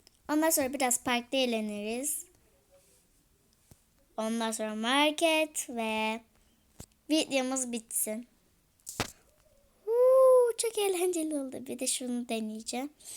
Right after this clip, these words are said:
Ay, hı.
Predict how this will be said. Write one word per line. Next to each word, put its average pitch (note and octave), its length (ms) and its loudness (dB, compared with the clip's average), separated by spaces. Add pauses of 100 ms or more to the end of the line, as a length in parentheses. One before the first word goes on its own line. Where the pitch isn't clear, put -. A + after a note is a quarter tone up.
(2250)
Ay, A#3+ 120 -8 (260)
hı. A3+ 120 -8